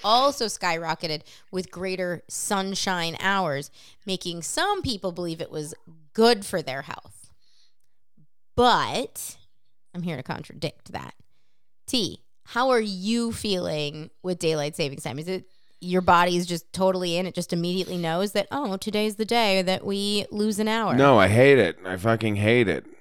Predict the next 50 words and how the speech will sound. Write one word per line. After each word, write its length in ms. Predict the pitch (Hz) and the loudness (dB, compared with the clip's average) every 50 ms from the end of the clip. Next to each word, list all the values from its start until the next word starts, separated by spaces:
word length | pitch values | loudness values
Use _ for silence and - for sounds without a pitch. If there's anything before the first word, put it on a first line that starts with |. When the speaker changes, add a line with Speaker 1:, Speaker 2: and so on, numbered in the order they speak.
| - - - - - - | -20 -20 -20 -20 -20 -12
Speaker 2:
It's 240 | - 73 82 - - | -8 -8 -6 -6 0
fucking, 680 | - 101 101 101 87 101 98 95 95 92 90 90 87 85 | 2 4 4 4 4 4 2 4 4 2 2 0 -2 0
I 160 | 82 90 95 | 2 4 4
was 140 | 95 87 90 | 4 6 6
up 200 | 107 107 104 - | 6 6 8 6
at 160 | 101 90 - - - - - - - - - | 4 4 2 -4 -12 -20 -20 -20 -20 -14 -2
two 180 | - 113 113 110 | 2 6 6 6
o'clock 360 | 95 95 110 110 113 110 - | 6 6 6 6 6 4 4
the 100 | 98 90 | 4 4
other 160 | 87 85 82 | 4 6 6
day, 160 | 85 87 87 | 6 6 6
and 80 | 87 87 | 6 4
then 120 | 87 87 | 4 2
it 60 | 90 | 2
was 140 | 87 87 82 | 2 4 6
all 140 | 92 92 92 | 6 6 6
of 80 | 82 73 | 4 2
a 20 | |
sudden 240 | 90 101 98 95 95 | 2 2 2 2 2
it 60 | 87 | 0
was 100 | 85 82 | -2 -2
three 220 | - 104 113 120 | 0 4 6 6
o'clock. 400 | 107 82 - 85 76 67 - - - - - - - - - - - - - - | 6 4 2 0 0 0 -2 -6 -12 -20 -20 -20 -20 -20 -20 -20 -20 -20 -6 2
Didn't 200 | - 104 104 95 | 2 2 4 2
get 120 | 107 95 | 0 0
to 60 | - | 4
bed 120 | 87 107 107 101 | 6 6 6 6
until, 180 | 92 104 104 | 6 4 6
like, 160 | 98 95 92 - | 6 6 6 4
four 260 | - - 113 110 107 | 2 4 6 6 8
or 60 | 101 | 6
five 260 | - 120 113 117 110 | 6 6 6 6 6
o'clock. 340 | 98 80 87 82 69 65 65 | 4 2 2 0 0 0 -2
And 60 | 80 82 | -4 -4
I'm 80 | 82 | -2
like, 120 | 87 87 85 | -2 -2 -2
"What 100 | 107 95 | -2 -4
the 60 | 107 | 0
fuck 220 | - 135 127 113 | 0 0 0 2
is 80 | 117 104 | 0 2
this?" 320 | 120 139 117 78 - - - - - - - - - - - - | 4 4 4 4 2 -4 -12 -18 -20 -20 -20 -20 -20 -20 -14 -8
Speaker 1:
And 100 | 196 196 | -4 -2
your 120 | 196 196 180 | -2 -2 -4
body 480 | - - 190 160 156 156 175 247 277 | -2 -4 -4 -2 -2 -2 -2 -2 -2
just 240 | 240 202 175 - - | -4 -6 -8 -6 -6
didn't 260 | 190 165 165 175 185 - - - - | -6 -6 -6 -6 -10 -12 -18 -18 -12
absolutely 760 | 156 156 - 165 165 175 - - 196 180 180 185 - 196 190 | -10 -8 -8 -8 -8 -8 -8 -6 -4 -4 -6 -4 -4 -4 -4
know 420 | 180 165 160 151 143 147 170 214 | -2 -2 -2 -2 0 0 2 2
it 140 | 233 - - | 0 0 -2
was 260 | 170 165 160 156 151 | -6 -8 -8 -10 -12